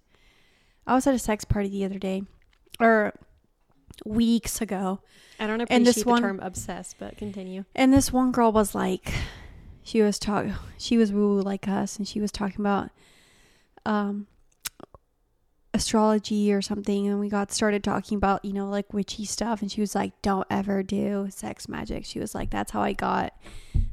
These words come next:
Speaker 1: obsessed with a guy. It took me two and a half years to break out of this obsession. I was, I,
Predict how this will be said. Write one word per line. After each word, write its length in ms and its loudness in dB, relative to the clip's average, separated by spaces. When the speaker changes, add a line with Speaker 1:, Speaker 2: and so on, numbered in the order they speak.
Speaker 1:
obsessed 600 2
with 120 2
a 60 2
guy. 440 0
It 160 -2
took 200 -6
me 160 -2
two 500 0
and 100 2
a 60 0
half 340 -4
years 260 -4
to 120 -8
break 320 -6
out 140 -4
of 120 -8
this 180 -10
obsession. 500 -8
I 120 -6
was, 300 -6
I, 160 -4